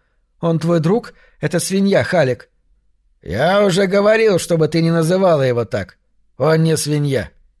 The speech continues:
"Он проклял нас", проговорила она с некоторой долей изумления и презрения. "Передай ему от меня, что Господь проклял нас задолго до того,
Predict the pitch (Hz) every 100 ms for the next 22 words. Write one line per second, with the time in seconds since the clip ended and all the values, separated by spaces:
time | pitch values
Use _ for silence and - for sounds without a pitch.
0 | _ _ _ _ _ _ - 139 113 156
1 | 165 - 113 107 104 101 - - _ _
2 | _ _ _ - 123 120 120 127 131 120
3 | 113 151 160 - _ _ _ - 139 139
4 | 131 127 135 131 151 143 135 127 123 147
5 | 165 165 160 160 147 143 110 92 - _
6 | _ _ _ _ _ - 135 131 135 139
7 | 117 120 127 113 117 127 156 139 _ _
8 | _ _ - - 139 120 131 - - 156
9 | - - 160 151 131 131 139 170 131 143
10 | 139 175 147 131 123 123 131 175